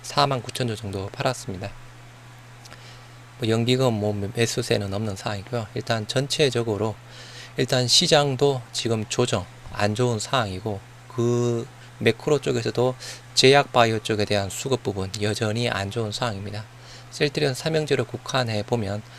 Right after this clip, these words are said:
저점 고점 계속 낮춰 놓고 있는 상황이고 셀트리온과 셀트리온 헬스케어 쪽 오늘 개인, 외인, 기관 모두 매도했죠. 네, 자사주만 샀습니다. 공매도에 대한 부분 셀트리온 삼형제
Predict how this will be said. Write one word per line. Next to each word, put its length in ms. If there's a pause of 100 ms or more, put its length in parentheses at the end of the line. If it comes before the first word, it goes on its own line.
(180)
저점 540
고점 560
계속 400
낮춰 400
놓고 360
있는 160
상황이고 520 (540)
셀트리온과 540
셀트리온 420
헬스케어 400
쪽 260 (100)
오늘 380
개인, 600
외인, 460
기관 400
모두 320
매도했죠. 640 (140)
네, 200 (300)
자사주만 540
샀습니다. 600 (760)
공매도에 440
대한 240
부분 280
셀트리온 420
삼형제 560